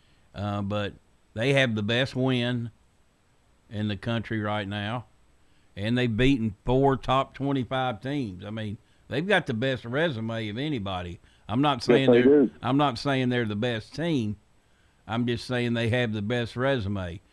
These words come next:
Speaker 1: I mean, Georgia's beaten Oregon. You know,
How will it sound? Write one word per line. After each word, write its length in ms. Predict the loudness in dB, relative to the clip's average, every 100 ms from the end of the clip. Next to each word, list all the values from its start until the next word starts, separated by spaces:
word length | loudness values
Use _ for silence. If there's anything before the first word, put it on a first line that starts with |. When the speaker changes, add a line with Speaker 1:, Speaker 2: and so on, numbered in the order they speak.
| _ _
Speaker 1:
I 80 | -4
mean, 220 | -2 0
Georgia's 600 | 2 4 6 4 2 -2
beaten 600 | 0 2 2 0 -2 -2 -4 _ _ _ _ _ _ _ _ _ _
Oregon. 500 | 4 6 6 0 -12 -18 _ _ _ _ _ _ _ _ _ _ _ _ _ _ _ _ _ _ _ _
You 140 | -8
know, 260 | -4 -4 -6